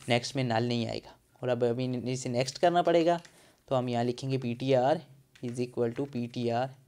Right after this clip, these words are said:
ये next, next point नोड पे जाने के लिए यूज़ कर रहे हैं। अब हम loop से बाहर निकलेंगे और यहाँ पे हम लिखेंगे condition, Condition, sorry, यहाँ पे हम स्टेटमेंट लिखेंगे,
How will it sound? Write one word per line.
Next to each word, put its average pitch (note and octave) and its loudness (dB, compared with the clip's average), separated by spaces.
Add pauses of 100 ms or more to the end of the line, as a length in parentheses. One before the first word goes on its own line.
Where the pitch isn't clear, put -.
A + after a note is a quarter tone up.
(1300)
ये C#3 6
next, C3+ -2
next C3 0 (420)
point A#2 -4 (280)
नोड B2+ 2
पे C#3 4
जाने A#2 0
के B2+ -4
लिए C#3+ -2
यूज़ D3 -4
कर D3+ 2
रहे D#3 -4
हैं। F#3 -10 (2750)
अब C3 2
हम C3 4
loop B2 0
से - -2
बाहर B2 4
निकलेंगे F#3+ 0 (120)
और C3 -4
यहाँ A#2 0
पे C3+ -2
हम C3 -2
लिखेंगे B2+ -2
condition, A#2+ -4 (1200)
Condition, B2 -2
sorry, C3 0
यहाँ A#2+ 0
पे A#2+ 0
हम A#2+ -2
स्टेटमेंट B2 -2
लिखेंगे, C3 -4